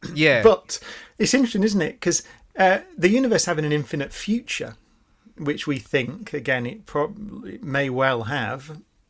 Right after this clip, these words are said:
Speaker 1: um, at the m-, that, that doesn't seem to bother us as much. I don't know whether it bothers you as much.
Speaker 2: Yeah, yeah, I'm kind of, it just leaves me, y-, the, the emotion is I'm more hopeful. It's like, "Okay, cool, that, that's fine." And then whereas not knowing where I be-, where I began or,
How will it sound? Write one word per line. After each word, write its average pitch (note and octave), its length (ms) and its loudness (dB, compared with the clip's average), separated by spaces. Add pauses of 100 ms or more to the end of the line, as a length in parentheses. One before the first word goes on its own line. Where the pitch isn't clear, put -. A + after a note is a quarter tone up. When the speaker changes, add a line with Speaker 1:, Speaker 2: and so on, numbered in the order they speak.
Speaker 1:
um, B2+ 400 -4
at C3 160 -10
the C3+ 80 -10
m-, B2+ 140 -14 (360)
that, B3 240 2
that C4 160 0
doesn't G#3+ 220 -2
seem E3+ 220 -2
to - 100 -6
bother G#3 300 0
us C3+ 100 -4
as A#2+ 120 -8
much. - 440 -12
I F3+ 60 -2
don't G#3+ 100 4
know F#3+ 60 0
whether E3 160 2
it G3+ 120 -4 (280)
bothers E3 320 2
you D3 100 2
as C3+ 100 -2
much. D#3 180 -6
Speaker 2:
Yeah, C#3+ 260 0 (160)
yeah, E3 200 4
I'm D3 120 2
kind F3+ 160 0
of, D3+ 140 -2
it D3 260 -14
just D#3+ 180 -6
leaves D#3 340 -6
me, C#3+ 320 -8 (460)
y-, G3 160 -16
the, D#3+ 220 -4 (100)
the D#3 100 0
emotion D3+ 460 0
is B2 120 -10
I'm C3 120 -2
more D3 180 4
hopeful. E3+ 380 0
It's C3+ 80 -6
like, - 100 -4
"Okay, G#3 260 0
cool, C4 300 -2
that, E3+ 220 0
that's A#3 240 -6
fine." A#2+ 340 -4 (260)
And C#3 180 0
then D3 140 -2
whereas D3+ 400 2 (140)
not E3+ 200 2
knowing F3 200 2
where D#3+ 120 4
I C#3+ 80 6
be-, C3 220 -8
where C3+ 420 -2 (180)
I C3 120 0
began B2+ 540 0
or, G#2 220 -4